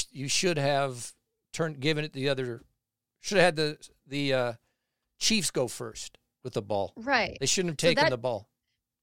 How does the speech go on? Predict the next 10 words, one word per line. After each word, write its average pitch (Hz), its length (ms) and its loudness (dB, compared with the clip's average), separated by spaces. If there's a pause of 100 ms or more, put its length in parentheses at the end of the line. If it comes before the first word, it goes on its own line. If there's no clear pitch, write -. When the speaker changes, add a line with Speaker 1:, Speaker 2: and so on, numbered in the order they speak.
(120)
Speaker 2:
that 294 160 6
just 311 180 -6
boggles 247 380 4
my 214 160 -2
mind 220 400 -2
that 196 200 0
as 196 160 -4
a 190 80 -8
coaching 240 540 -2
staff, 170 800 -4